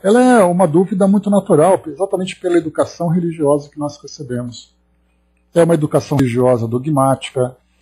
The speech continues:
são, é, valores e culturas, né, elementos culturais que fazem com que nós vejamos a, a vida depois da morte de uma forma distorcida, fantasiosa.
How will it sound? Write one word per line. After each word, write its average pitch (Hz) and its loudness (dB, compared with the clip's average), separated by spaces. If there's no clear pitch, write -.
são, 160 0
é, 131 2
valores 127 0
e 123 -4
culturas, 135 -2
né, 123 0
elementos 139 -6
culturais 147 -4
que - -4
fazem 151 0
com 147 -4
que - -8
nós 139 0
vejamos 127 2
a, 120 4
a 120 -2
vida 139 -2
depois 123 -4
da 120 -2
morte 123 -6
de 131 -2
uma 143 2
forma 131 0
distorcida, 151 -2
fantasiosa. 139 -2